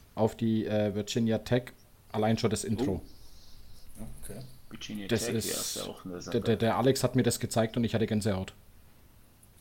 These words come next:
Speaker 1: Das war der Hammer.
Speaker 2: Virginia Tech
Speaker 1: Enter
Speaker 2: auch.
Speaker 1: Sandman, alle hupfen, springen. Wow.
Speaker 2: Ja. Ja, ja.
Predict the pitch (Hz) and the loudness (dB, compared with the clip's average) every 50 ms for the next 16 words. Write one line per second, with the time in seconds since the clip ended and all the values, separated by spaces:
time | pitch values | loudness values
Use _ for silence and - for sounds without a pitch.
0 | - - - - - - - - - - - - - - - - - - - - | -20 -20 -20 -20 -20 -20 -20 -20 -20 -20 -20 -20 -20 -20 -20 -20 -20 -20 -20 -20
1 | - - - - - - 123 110 101 98 85 98 98 101 95 95 98 92 - - | -18 -12 -6 -4 0 4 4 6 6 6 6 6 6 6 4 4 0 -8 -10 -6
2 | 98 - 117 117 110 123 117 - - 120 117 127 - 127 127 117 117 - 107 113 | 2 6 6 8 10 8 8 8 10 10 8 8 8 8 8 8 8 8 6 8
3 | 123 123 104 107 123 - - - 120 - - - - 123 120 120 120 120 117 110 | 8 10 8 8 6 4 4 2 2 2 2 2 6 6 8 8 8 8 6 4
4 | - - - - - 107 98 104 104 92 - - - - - - - - - - | 2 -2 -12 -14 -8 -4 -2 0 0 0 0 -2 -8 -16 -20 -20 -20 -20 -12 -10
5 | 92 85 - - - - - - - - - - - - - - - - - 87 | -8 -8 -8 -10 -16 -18 -20 -20 -20 -20 -20 -20 -20 -20 -20 -20 -16 -10 -6 -6
6 | 90 - - 170 - - 85 | 0 8 10 10 10 10 6